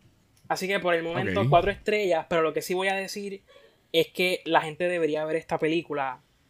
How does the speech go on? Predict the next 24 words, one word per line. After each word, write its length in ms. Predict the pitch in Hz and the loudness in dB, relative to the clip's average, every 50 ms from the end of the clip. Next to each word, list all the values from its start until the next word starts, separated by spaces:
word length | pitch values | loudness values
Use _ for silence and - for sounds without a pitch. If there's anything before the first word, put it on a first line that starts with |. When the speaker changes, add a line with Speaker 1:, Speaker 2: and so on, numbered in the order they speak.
| _ _ _ _ _ - | _ _ _ _ _ -2
Speaker 1:
Es 180 | 156 170 165 165 | -2 -2 -2 -4
muy 320 | 165 170 180 196 208 202 | -4 -2 0 0 0 2
buena 540 | 190 185 175 170 165 160 156 156 151 147 151 - _ _ _ - - _ _ _ _ _ _ _ | 2 2 2 2 0 -2 -6 -8 -10 -12 -14 -18 _ _ _ -20 -20 _ _ _ _ _ _ _
y 640 | - 170 175 180 175 175 165 156 147 139 131 131 - _ _ _ _ _ _ _ _ _ _ _ _ | -4 -2 0 0 0 0 0 -2 -4 -6 -10 -12 -16 _ _ _ _ _ _ _ _ _ _ _ _
por 160 | 185 175 170 | 6 6 8
mi 120 | 180 175 | 6 6
parte 320 | 156 180 190 190 - 190 170 | 6 4 4 4 4 4 4
yo 80 | 160 | 4
la 120 | 151 151 143 | 2 0 -2
recomiendo. 600 | 151 151 - 147 143 143 139 135 135 135 127 127 _ _ _ _ _ _ _ _ _ _ _ _ _ _ _ _ _ _ _ _ _ _ _ _ - - - - - - _ | -6 -8 -10 -10 -12 -12 -16 -18 -20 -20 -20 -20 _ _ _ _ _ _ _ _ _ _ _ _ _ _ _ _ _ _ _ _ _ _ _ _ -20 -20 -20 -20 -20 -10 _
Speaker 2:
Ah, 180 | - 127 139 135 | 4 6 8 10
no, 160 | 127 127 127 113 | 10 10 10 10
for 200 | - 113 104 101 | 10 8 8 8
sure, 320 | - - 101 95 92 92 - - | 6 4 2 2 2 0 -2 -4
de 120 | - 104 107 | -2 0 2
verdad. 380 | 101 98 98 101 98 95 - - - | 2 4 4 2 2 2 0 -2 -2
Yo 340 | - 107 117 113 113 123 | 2 4 8 8 10 10
le 120 | 127 135 131 123 | 12 10 10 10
doy 480 | 123 127 127 127 127 127 127 123 123 - | 10 10 10 10 10 8 8 6 4 4
las 200 | 117 113 104 104 | 2 0 0 0
cinco 640 | - - 139 143 156 160 165 - - - 151 151 - | 0 2 4 6 6 6 4 4 6 8 8 8 8
estrellas 720 | 131 123 - - - 131 135 135 131 127 127 127 123 - | 6 4 4 6 6 8 10 10 10 10 8 8 6 2
a 40 | 110 | -2
Spencer. 720 | - - - 147 139 139 135 - - 131 135 135 131 | -2 2 4 4 6 4 4 2 2 4 4 2 2